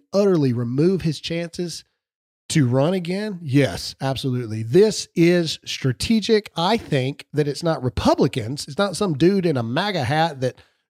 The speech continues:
jumped over the fence, uh, to <laughs> Joe Biden's house and stashed all these things in his locked garage, by the way. I think that this is being leaked by the Democrat Party because they want Joe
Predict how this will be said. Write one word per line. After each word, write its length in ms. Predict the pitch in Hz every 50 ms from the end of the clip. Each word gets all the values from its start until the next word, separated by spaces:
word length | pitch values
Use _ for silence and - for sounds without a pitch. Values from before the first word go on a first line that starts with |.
| _
jumped 320 | - 139 160 165 185 170 -
over 240 | 202 196 175 180
the 140 | 160 135 120
fence, 540 | - - - 233 226 208 196 190 - - - - _ _ _ _ _ _
uh, 360 | - 170 160 156 147 139 135
to 100 | 123 135
<laughs> 0 |
Joe 260 | 131 123 143 147 127 156
Biden's 420 | 165 185 160 190 175 165 143 -
house 500 | 107 - - - 185 185 175 165 - -
and 180 | 170 131 123 -
stashed 640 | - - - - - 185 175 180 185 165 - -
all 140 | 202 190 190
these 180 | 175 170 156 -
things 340 | - 208 208 202 190 151 175
in 100 | 165 147
his 200 | 156 160 135 123
locked 460 | 135 139 151 156 - - 240 220 151
garage, 580 | 127 143 147 147 160 175 165 139 131 135 127
by 180 | 123 131 131 123
the 120 | 120 120
way. 240 | 120 127 143 180 202 - - - - _ _ _ _ _ _ _ _ _ _ _ _ _ _ _ _ _ _ _ _ _ _ _ _ _ _ _ -
I 160 | 156 - 214
think 380 | 208 - 185 170 175 214 - - _ -
that 200 | 147 151 151 147
this 240 | 175 180 165 -
is 180 | - 185 131 120
being 280 | 127 151 156 147 139 131
leaked 480 | 135 147 208 247 208 190 - - - _ _ -
by 200 | 131 139 156 175
the 80 | 165
Democrat 480 | 147 185 190 208 196 - 208 208 208 -
Party 480 | - - 233 269 247 160 - - - _ _ _ _ _ _ -
because 240 | 143 123 165 156 135
they 160 | 160 165 180
want 340 | 151 147 190 214 240 247 - - 139
Joe 460 | 117 170 170 175 180 180 175 165